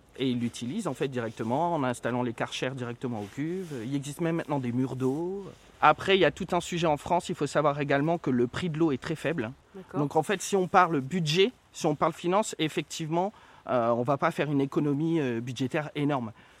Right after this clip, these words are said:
Speaker 1: Par contre, c'est toute la, la philosophie de l'eau
Speaker 2: Ouais.
Speaker 1: et, euh, que tout le monde puisse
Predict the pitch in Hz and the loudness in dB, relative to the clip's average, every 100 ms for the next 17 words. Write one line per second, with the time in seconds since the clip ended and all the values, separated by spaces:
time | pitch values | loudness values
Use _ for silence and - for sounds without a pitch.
0 | _ 143 - 185 202 - 139 - 190 143 | _ 0 0 -2 -2 -2 -6 -6 -4 -2
1 | 131 131 139 - 202 190 165 170 - 226 | -2 -2 -4 -2 -2 0 2 0 -2 -10
2 | - _ _ _ 127 147 156 262 - _ | -10 _ _ _ -4 4 4 4 -6 _
3 | 202 214 247 _ - 156 175 190 131 131 | -8 -8 -8 _ -2 0 2 2 2 0
4 | 131 - 151 139 123 120 117 214 180 185 | 0 -2 -2 2 2 2 0 -2 0 -2
5 | 190 - 190 - - | -4 -8 -8 -8 -12